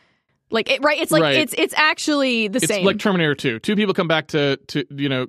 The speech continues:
Speaker 2: but, but one of them for some reason or another ends up trying to protect him. It wouldn't make much sense that anyone was sent back to protect him, because if someone was sent back to protect him, it would be sent back by the bad guy, which is not really what you
Speaker 1: Well,
Speaker 2: want.
Speaker 1: or, or, but you have a second
Speaker 2: Um,
Speaker 1: person. You have two people sent back to kill him, and the one, the Joseph
Speaker 2: Right, gets
Speaker 1: Gordon-Levitt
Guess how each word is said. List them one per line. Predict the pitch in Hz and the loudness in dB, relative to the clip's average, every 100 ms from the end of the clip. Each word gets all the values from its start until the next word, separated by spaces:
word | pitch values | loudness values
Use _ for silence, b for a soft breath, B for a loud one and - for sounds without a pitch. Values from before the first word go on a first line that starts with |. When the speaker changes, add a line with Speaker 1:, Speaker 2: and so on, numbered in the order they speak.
| - | -8
Speaker 2:
but, | 143 143 139 | -4 -4 -2
but | 135 156 | -2 0
one | 156 | 0
of | 165 143 | 0 0
them | 147 139 | -2 -2
for | 151 135 127 | -2 -2 -2
some | 160 143 | -4 -2
reason | 139 139 143 | -2 -2 -2
or | 131 | -4
another | 131 127 123 | -2 -2 -4
ends | 127 | -4
up | 127 | -6
trying | - 131 123 | -6 -8 -8
to | |
protect | 123 131 123 | -6 -6 -4
him. | 127 123 117 B B B | -4 -4 -6 B B B
It | |
wouldn't | 170 185 | 0 0
make | 170 143 | -2 0
much | 151 | -2
sense | 139 160 147 - | -2 -2 -4 -2
that | 143 | -2
anyone | 139 135 | 0 -2
was | 127 | -4
sent | - 131 | -4 -4
back | 131 127 | -2 -4
to | - | -4
protect | 120 135 135 - | -10 -6 -6 -4
him, | 131 | -6
because | 127 139 | -4 -4
if | 131 - | -6 -8
someone | 147 131 | -8 -6
was | 131 180 175 | 0 -2 0
sent | 156 | -2
back | 147 | -4
to | 127 | -4
protect | 151 139 | -6 -4
him, | |
it | 139 | -4
would | |
be | 135 | -4
sent | - 131 | -6 -6
back | 127 - | -6 -4
by | 160 156 | -2 0
the | 147 | -2
bad | 139 151 151 | 0 0 0
guy, | 139 131 | 0 0
which | 131 127 | 0 -4
is | 127 | -4
not | 143 151 | -2 0
really | 139 | -2
what | 131 | -2
you | 127 | 0
Speaker 1:
Well, | 127 175 170 | 4 4 4
Speaker 2:
want. | 453 311 | 2 2
Speaker 1:
or, | |
or, | 427 | 2
but | 415 | 4
you | 359 | 2
have | 453 | 2
a | 403 | 0
second | 381 339 | 0 2
Speaker 2:
Um, | 139 - | 2 2
Speaker 1:
person. | 131 262 | 2 0
You | 294 | -2
have | 254 | -2
two | 320 | -2
people | 311 320 277 233 | 0 0 -2 -2
sent | 285 262 | -2 0
back | 254 | -2
to | 240 | -2
kill | 269 240 | -2 0
him, | 247 | 2
and | 220 | 2
the | 220 | 0
one, | 196 214 214 208 202 | 0 0 0 -2 -2
the | 202 | -2
Joseph | 214 175 | -2 0
Speaker 2:
Right, | 180 | 0
gets | 214 226 | 2 2
Speaker 1:
Gordon-Levitt | - | 2